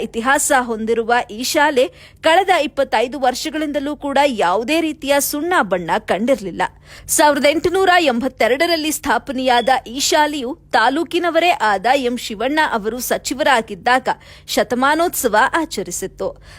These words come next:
ತಾಲೂಕಿನಲ್ಲೇ ಪ್ರಥಮ ಸರ್ಕಾರಿ ಶಾಲೆ ಎಂಬ ಕೀರ್ತಿಗೆ ಪಾತ್ರವಾಗಿದ್ದ ಈ ಶಾಲೆಯಲ್ಲಿ ಒಂದು ಸಾವಿರಕ್ಕೂ ಹೆಚ್ಚು ವಿದ್ಯಾರ್ಥಿಗಳು ವಿದ್ಯಾಭ್ಯಾಸ ಮಾಡುತ್ತಿದ್ರು. ತಾಲೂಕಿನ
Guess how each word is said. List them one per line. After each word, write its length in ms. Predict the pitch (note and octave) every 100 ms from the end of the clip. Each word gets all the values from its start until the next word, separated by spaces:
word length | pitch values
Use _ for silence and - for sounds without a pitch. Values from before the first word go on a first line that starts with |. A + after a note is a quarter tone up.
| - -
ತಾಲೂಕಿನಲ್ಲೇ 720 | A3+ C#4+ F4 F4+ F4 F4 F4+
ಪ್ರಥಮ 420 | E4+ D4+ D#4+ D#4+
ಸರ್ಕಾರಿ 540 | - C4+ B3+ D4 D4 C#4
ಶಾಲೆ 440 | D4 A#3 B3+ C#4
ಎಂಬ 200 | B3+ A3+
ಕೀರ್ತಿಗೆ 580 | A3+ - D4 F4+ E4+ C#4+
ಪಾತ್ರವಾಗಿದ್ದ 800 | - G3+ G3+ A#3+ A3 G3+ G#3 F#3 A3 -
ಈ 140 | G3
ಶಾಲೆಯಲ್ಲಿ 680 | A#3 D4+ C#4 C#4+ D#4+ C#4 D#4+ - - - G#3+
ಒಂದು 340 | D4 F#4 E4+
ಸಾವಿರಕ್ಕೂ 720 | - B3+ B3+ E4 E4+ E4 C#4+
ಹೆಚ್ಚು 320 | C#4 C4+ C#4+
ವಿದ್ಯಾರ್ಥಿಗಳು 760 | G#3+ F#3 A#3+ C4+ - D4 C#4 C4+
ವಿದ್ಯಾಭ್ಯಾಸ 720 | A#3 D#3+ G#3+ B3 D4+ D4 D#4+
ಮಾಡುತ್ತಿದ್ರು. 760 | D#4+ E4+ F#3 E3+ F#3 F3 G3+ - - - - -
ತಾಲೂಕಿನ 480 | G#3+ B3+ D#4 E4+